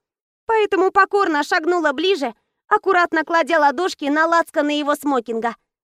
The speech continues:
Медленно заскользила выше к мужественной шее и, подавляя порыв сжать её и закончить всё быстро, потянулась к его губам,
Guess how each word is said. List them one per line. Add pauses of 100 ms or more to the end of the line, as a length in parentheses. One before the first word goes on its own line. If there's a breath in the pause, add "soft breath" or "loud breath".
(140)
Медленно
заскользила
выше
к
мужественной
шее (320)
и,
подавляя
порыв
сжать
её (300)
и
закончить
всё
быстро, (360)
потянулась
к
его
губам,